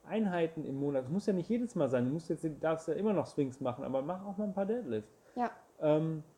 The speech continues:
Speaker 1: oder spiel mal mit der Deadlift-Bewegung, Suitcase-Deadlifts, da siehst du das Ungleichgewicht für einen One-Arm-Swing, ist
Speaker 2: Ja.
Speaker 1: super. Ja? Ähm, macht das einfach. Äh, weil's, nicht, weil es irgendwie euch regressieren soll oder weil ihr euch schlechter darstellen sollt, als ihr seid, sondern weil es euch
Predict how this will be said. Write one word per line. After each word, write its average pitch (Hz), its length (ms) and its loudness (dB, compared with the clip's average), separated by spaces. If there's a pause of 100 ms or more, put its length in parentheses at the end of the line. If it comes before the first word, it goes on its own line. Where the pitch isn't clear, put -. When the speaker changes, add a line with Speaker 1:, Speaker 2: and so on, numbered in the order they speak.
(160)
Speaker 1:
oder 156 180 4
spiel 240 240 4
mal 240 140 6
mit 151 140 4
der 143 80 6
Deadlift-Bewegung, 120 800 2
Suitcase-Deadlifts, 123 1160 0
da 143 160 2
siehst 143 260 -4
du 147 40 -10
das 147 160 0
Ungleichgewicht 156 640 2
für - 80 -4
einen 139 120 0
One-Arm-Swing, 147 640 0
ist 113 200 -8
Speaker 2:
Ja. 196 120 4
Speaker 1:
super. 151 280 2 (380)
Ja? 165 340 0 (300)
Ähm, 147 480 2 (1040)
macht 160 280 -2
das 156 160 0
einfach. 110 420 -6 (220)
Äh, 135 120 -2 (160)
weil's, 156 280 4 (380)
nicht, 185 240 -2
weil 151 120 8
es 135 120 0
irgendwie 147 400 0
euch 131 240 -2
regressieren 180 600 0
soll 196 240 4
oder 135 240 4
weil 127 120 2
ihr 117 100 0
euch 127 240 -4 (160)
schlechter 165 300 0
darstellen 165 500 -4
sollt, 139 200 2
als 120 200 -6
ihr 123 60 -4
seid, 139 260 2
sondern 123 220 -2
weil 123 80 0
es 120 100 -6
euch 123 160 -8